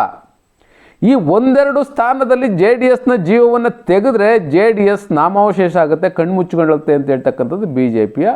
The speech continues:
ಲೆಕ್ಕಾಚಾರ. ಆ ಲೆಕ್ಕಾಚಾರಕ್ಕೆ ಪೂರಕವಾಗಿ ಜೆ ಡಿ ಎಸ್ನ ಮುಕ್ತ-, ಮುಗಿಸ್ತಕ್ಕಂಥ ಕೆಲಸವನ್ನ ಬಿ ಜೆ ಪಿ ಮಾಡುತ್ತೆ. ಹೊಂದಾಣಿಕೆಯನ್ನ ಮಾಡ್ಕೊಂಡು ನೀವು ಚುನಾವಣೆಗೆ ಹೋದ್ರೂನು ಕೂಡ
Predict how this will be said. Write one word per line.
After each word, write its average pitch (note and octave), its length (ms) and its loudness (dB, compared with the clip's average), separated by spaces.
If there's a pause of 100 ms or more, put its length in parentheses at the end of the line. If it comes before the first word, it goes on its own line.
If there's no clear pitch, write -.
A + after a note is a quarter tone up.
(160)
ಲೆಕ್ಕಾಚಾರ. C3 600 0 (680)
ಆ D#3+ 260 2
ಲೆಕ್ಕಾಚಾರಕ್ಕೆ E3+ 1120 0
ಪೂರಕವಾಗಿ D#3+ 800 0
ಜೆ D3+ 360 2
ಡಿ E3+ 100 4
ಎಸ್ನ D#3 400 0
ಮುಕ್ತ-, C#3+ 540 -2
ಮುಗಿಸ್ತಕ್ಕಂಥ D3+ 680 -2
ಕೆಲಸವನ್ನ C#3 460 -4
ಬಿ B2+ 220 -2
ಜೆ A#2 140 -2
ಪಿ C3+ 120 -2
ಮಾಡುತ್ತೆ. A2 840 -2 (760)
ಹೊಂದಾಣಿಕೆಯನ್ನ C4 840 0
ಮಾಡ್ಕೊಂಡು C4 720 0
ನೀವು C4+ 160 2
ಚುನಾವಣೆಗೆ B3 540 0
ಹೋದ್ರೂನು A3 520 0
ಕೂಡ E3+ 220 0